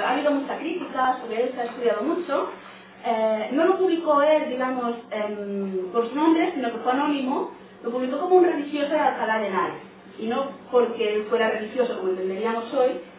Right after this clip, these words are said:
sino porque era estudiante de la Universidad de Alcalá de Henares, que era eclesiástica. Por tanto,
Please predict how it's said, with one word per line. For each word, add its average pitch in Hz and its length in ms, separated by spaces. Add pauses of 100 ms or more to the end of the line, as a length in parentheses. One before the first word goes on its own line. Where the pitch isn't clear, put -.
(140)
sino 233 180
porque 220 500
era 240 140
estudiante 247 400
de 247 100
la 226 80
Universidad 202 380
de 202 60
Alcalá 196 240
de 185 100
Henares, - 280 (540)
que - 60
era 185 120
eclesiástica. 330 600 (360)
Por - 120
tanto, 214 240